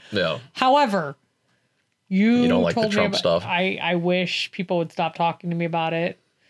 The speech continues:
Speaker 2: Right now, Trump reignites national anthem controversy, mocks N F L's viewership ahead of games.
Speaker 1: That's all he d-, dude, that's all, that's his distraction tactic. To,
Speaker 2: Under,
Speaker 1: he's
Speaker 2: under comedy videos, I have Ariana Grande's ponytail has a mind of its own.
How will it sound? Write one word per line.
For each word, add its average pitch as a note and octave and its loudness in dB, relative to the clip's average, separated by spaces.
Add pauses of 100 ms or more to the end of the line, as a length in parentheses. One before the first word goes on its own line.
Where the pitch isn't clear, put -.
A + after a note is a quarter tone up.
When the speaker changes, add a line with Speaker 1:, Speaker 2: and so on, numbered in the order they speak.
(380)
Speaker 2:
Right F#3+ 0
now, F#3 0
Trump F3+ -2
reignites F3 -2
national E3+ -4
anthem E3 -6
controversy, E3 -4
mocks E3+ -4
N F#3 -4
F E3 -6
L's E3 -2
viewership E3+ -4
ahead D#3+ -6
of D3+ -10
games. D3 -8
Speaker 1:
That's G2 -2
all G#2 4
he A2+ 0
d-, G#2 0
dude, C#3 2
that's A2+ -2
all, A2+ -6
that's G2+ -2
his A2+ -2
distraction C3+ 0
tactic. G#2+ -2 (760)
To, G3 -2 (400)
Speaker 2:
Under, A3 2
Speaker 1:
he's - -8
Speaker 2:
under A#3+ 2
comedy C4+ 0
videos, F3 2
I F3 -2
have E3 -2 (280)
Ariana F3+ -2
Grande's E3 -4
ponytail G3+ -2
has F3 -2
a - -2
mind D3+ -6
of D3 -14
its - -16
own. - -18